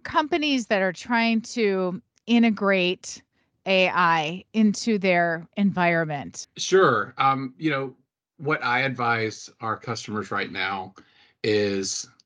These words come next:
Speaker 2: it's the small things. Everyone wants to think, "Oh, how can we come up with this amazing solution that's gonna do all of these things?"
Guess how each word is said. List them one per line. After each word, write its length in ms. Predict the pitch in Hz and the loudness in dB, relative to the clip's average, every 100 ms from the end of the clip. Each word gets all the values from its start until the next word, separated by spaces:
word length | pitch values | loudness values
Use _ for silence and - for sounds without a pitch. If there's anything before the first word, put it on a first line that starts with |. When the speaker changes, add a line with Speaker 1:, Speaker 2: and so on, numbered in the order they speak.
| _ - | _ -4
Speaker 2:
it's 180 | 123 - | -2 -2
the 100 | 131 | -2
small 320 | - 135 139 | 4 4 4
things. 520 | 120 85 - - - _ - - - | 0 -8 -8 -10 -10 _ -20 -20 -4
Everyone 520 | 135 196 185 180 170 | 2 4 6 4 2
wants 240 | 165 156 - | 0 -2 -4
to 100 | 143 | -4
think, 260 | 165 151 - | 0 -2 0
"Oh, 180 | 156 | 0
how 220 | 127 139 - | 2 2 2
can 160 | 147 | -2
we 100 | 131 | -6
come 240 | 123 147 139 | -6 -6 -6
up 140 | 123 | -6
with 100 | 113 | -8
this 160 | 127 120 | -8 -6
amazing 540 | 107 110 120 113 113 | -6 -2 -2 -2 -6
solution 520 | - 107 110 107 110 | -6 -4 -4 -4 -6
that's 200 | 104 98 | -8 -8
gonna 180 | 123 110 | -8 -6
do 220 | 107 113 | -4 -4
all 260 | - 120 131 | 0 2 2
of 120 | 123 | 2
these 240 | 120 113 - | 0 -2 -2
things?" 520 | 127 117 101 95 | 0 0 -2 -8